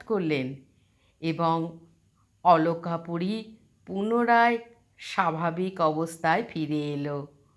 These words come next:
সেই দিন থেকে কুবেরের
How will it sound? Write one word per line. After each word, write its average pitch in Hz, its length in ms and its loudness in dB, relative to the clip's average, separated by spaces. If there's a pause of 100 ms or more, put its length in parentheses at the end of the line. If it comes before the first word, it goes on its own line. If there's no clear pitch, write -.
(840)
সেই 190 400 2
দিন 233 280 0
থেকে 226 680 -2 (340)
কুবেরের 185 840 0